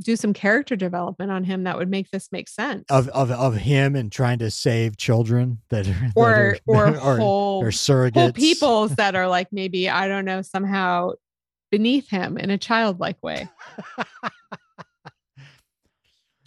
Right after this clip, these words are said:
Speaker 2: Well, yeah,
Speaker 1: From
Speaker 2: Marin's,
Speaker 1: his perspective.
Speaker 2: Marin's the new Charlie. So, yeah, so the, they have this thing. So the S G C is thinking about keeping Marin, uh, from this fate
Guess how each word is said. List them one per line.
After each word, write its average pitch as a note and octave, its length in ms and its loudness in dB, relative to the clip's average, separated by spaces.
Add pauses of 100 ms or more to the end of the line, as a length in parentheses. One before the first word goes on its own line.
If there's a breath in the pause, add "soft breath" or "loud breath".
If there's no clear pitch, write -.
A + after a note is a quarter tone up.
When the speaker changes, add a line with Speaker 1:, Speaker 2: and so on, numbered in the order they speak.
Speaker 2:
Well, D3+ 120 2
yeah, D3 200 2
Speaker 1:
From G#2+ 80 -14
Speaker 2:
Marin's, E3 340 0
Speaker 1:
his A#3 220 4
perspective. F3+ 420 -4
Speaker 2:
Marin's E3 380 0
the D3+ 100 -6
new C#3+ 160 -6
Charlie. A2 560 -8 (680)
So, D#3+ 120 2
yeah, D3 220 4
so C3 460 2
the, A2+ 340 -8
they B2+ 120 -4
have C3+ 140 0
this B2+ 140 -6
thing. C3 160 -6
So D3 120 -4
the D3+ 120 2
S F#3+ 120 0
G F3 80 -4
C E3+ 200 2
is C3+ 160 -4 (120)
thinking F#3 380 0
about C3 340 0
keeping D3 540 -4
Marin, G#2+ 480 -4 (440 soft breath)
uh, A2+ 300 2
from B2+ 400 0
this A#2+ 220 -2
fate G2+ 600 -8